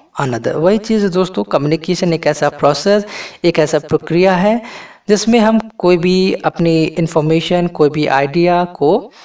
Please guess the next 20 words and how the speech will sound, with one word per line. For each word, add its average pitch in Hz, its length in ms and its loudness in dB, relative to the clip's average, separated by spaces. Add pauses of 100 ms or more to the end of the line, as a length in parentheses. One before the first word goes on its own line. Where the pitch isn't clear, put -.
(240)
दूसरों 185 300 2
के 190 160 -2
साथ, 151 300 2 (100)
एक 175 140 0
व्यक्ति 160 320 0
से 214 180 0
दूसरे 175 300 0
व्यक्ति 151 300 -2
के 160 160 0
साथ 170 260 0 (640)
pass 185 320 2
करते 131 400 -2
हैं, 123 220 -4
pass 185 340 2
in 180 100 2
the 180 100 4
sense 214 220 0
share 190 360 2
करते 123 380 -2
हैं। 131 240 -8